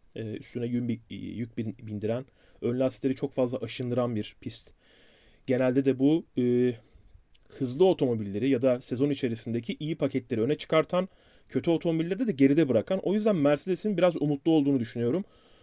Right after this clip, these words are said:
Hamilton'ın falan yüzü gülüyordu. Ee, bakalım bundan sonraki yarışta nasıl performans göstereceğini göreceğiz.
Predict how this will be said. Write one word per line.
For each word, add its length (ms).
Hamilton'ın 360
falan 200
yüzü 220
gülüyordu. 500
Ee, 360
bakalım 240
bundan 180
sonraki 300
yarışta 260
nasıl 180
performans 440
göstereceğini 540
göreceğiz. 540